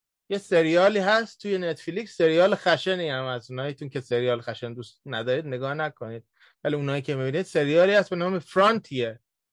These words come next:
نشون می‌ده که چجوری اینا به بهانهٔ تجارت پوست بومیان رو به باد دادن در طول چند قرن و بعد در انتهای اون پلیس آر سی ام پی تشکیل می‌شه در انتهای اون سریال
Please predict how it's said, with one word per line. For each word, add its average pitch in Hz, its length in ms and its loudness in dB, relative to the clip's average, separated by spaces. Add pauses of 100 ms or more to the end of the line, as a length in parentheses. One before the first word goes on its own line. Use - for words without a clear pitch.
(340)
نشون 196 260 -6
می‌ده 202 240 -2
که 175 140 -6
چجوری 156 400 -6
اینا 190 280 -2
به 180 120 0
بهانهٔ 156 460 2
تجارت 143 500 2
پوست - 720 -6 (1600)
بومیان 147 520 0
رو 127 500 0 (260)
به 135 160 -4
باد 156 400 4
دادن 117 580 -4 (600)
در 120 140 -12
طول 117 280 -8
چند 117 360 -2
قرن 107 420 -2 (100)
و 135 100 4
بعد 185 280 4
در 175 260 2
انتهای 156 520 -2
اون 185 340 -6 (640)
پلیس 143 260 -4
آر 165 180 4
سی - 160 -8
ام 120 100 -4
پی 131 140 -8
تشکیل 113 480 -8
می‌شه 110 440 -16
در 110 160 -8
انتهای 110 420 -8
اون 104 380 -18
سریال 104 580 -10